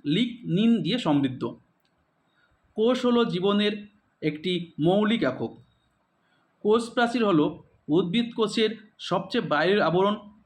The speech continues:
এবং এটি হলো অজীব উপাদান। একটি, এটি উদ্ভিদ কোষের ঝিল্লির বাইরে উপস্থিত। তো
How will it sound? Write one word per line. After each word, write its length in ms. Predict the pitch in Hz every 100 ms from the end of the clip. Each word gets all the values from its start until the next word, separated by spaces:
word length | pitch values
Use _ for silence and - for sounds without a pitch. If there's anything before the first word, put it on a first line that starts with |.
| _
এবং 300 | 180 180 127
এটি 240 | 147 214 226
হলো 300 | 196 208 - - _ _ _ - -
অজীব 400 | 165 180 214 277 - -
উপাদান। 520 | 127 120 123 117 - _ _ _ _ _ _ _ _ - _ - _ _ _
একটি, 600 | 160 202 202 262 170 - - _ _ _ _ -
এটি 240 | 190 226
উদ্ভিদ 420 | 160 180 170 233 233
কোষের 520 | 240 226 240 226 - _ _ _ _ _ -
ঝিল্লির 440 | 123 180 208 247
বাইরে 240 | 190 175 180
উপস্থিত। 380 | 165 113 120 -
তো 260 | 165 151